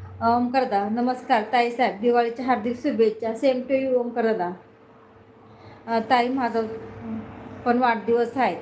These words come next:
तसं का म्हणते? ताई, तुझ-, ताई, तुझा पण वाढदिवस आहे, असं का म्हणतेस? माझा पण वाढदिवस आहे का? <laughs> ओके, चालेल, ठीक आहे, चालेल. नाही, पण का आपला ना वाढदिवस, अ,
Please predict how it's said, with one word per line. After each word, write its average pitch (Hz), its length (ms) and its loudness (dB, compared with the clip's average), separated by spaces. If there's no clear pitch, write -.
तसं 226 220 -4
का 226 220 -2
म्हणते? 220 500 -2
ताई, 226 220 2
तुझ-, - 600 -10
ताई, 254 160 4
तुझा 254 280 2
पण 247 220 -2
वाढदिवस 226 640 0
आहे, 220 200 2
असं 214 260 -6
का 220 220 0
म्हणतेस? 220 560 -4
माझा 247 200 2
पण 285 180 0
वाढदिवस 240 500 2
आहे 214 80 -2
का? 226 260 -2
<laughs> 226 240 -8
ओके, 220 240 -2
चालेल, 220 340 0
ठीक 233 300 -12
आहे, 202 160 -4
चालेल. 196 240 -4
नाही, 269 120 2
पण 294 200 2
का 285 140 4
आपला 285 240 0
ना 302 80 0
वाढदिवस, 285 500 0
अ, 247 360 2